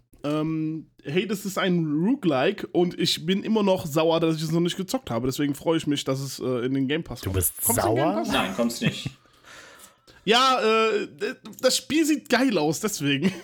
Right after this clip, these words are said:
Speaker 3: Also es gab jetzt
Speaker 1: Und ich
Speaker 3: keine,
Speaker 1: hab's
Speaker 3: keine Annotation, dass es direkt in den Game Pass kommt. Also vielleicht haben sie
Speaker 1: Ah,
Speaker 3: noch irgendwas
Speaker 1: okay.
Speaker 3: aus, aber ja.
Speaker 2: Genau, es
Speaker 3: Ja,
Speaker 2: war halt
Speaker 3: aber du
Speaker 2: vorher
Speaker 3: hast doch eine Switch
Speaker 2: Switch-exklusiv.
Speaker 3: und du hast eine P C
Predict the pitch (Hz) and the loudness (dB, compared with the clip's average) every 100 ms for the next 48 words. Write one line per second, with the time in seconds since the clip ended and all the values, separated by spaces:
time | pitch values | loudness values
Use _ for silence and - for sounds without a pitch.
0 | - 135 139 143 170 170 170 202 190 202 | -12 -8 -4 0 2 2 0 2 4 4
1 | 196 185 180 175 165 - 170 143 143 127 | 4 2 2 0 -2 0 0 0 -2 -2
2 | 151 - 131 127 - - 117 113 113 104 | -2 -2 0 -2 -2 -6 -6 -4 -4 -4
3 | 104 98 98 - - 85 - 117 127 127 | -8 -10 -14 -14 -14 -14 -10 -8 -4 -4
4 | 127 131 160 185 190 170 - 160 131 127 | -2 0 2 4 4 2 2 2 2 0
5 | 127 120 110 107 110 - _ _ - - | 0 -2 -2 -4 -10 -14 _ _ -20 -4
6 | 107 90 85 113 147 131 143 131 127 - | -2 -2 -2 0 2 4 4 4 2 2
7 | 170 120 123 131 104 - 85 143 135 117 | 0 0 0 2 2 0 -2 0 2 0
8 | - 143 139 131 - 127 131 131 139 110 | -2 -2 -2 -2 -8 -6 -4 -2 -2 -2
9 | 101 | -6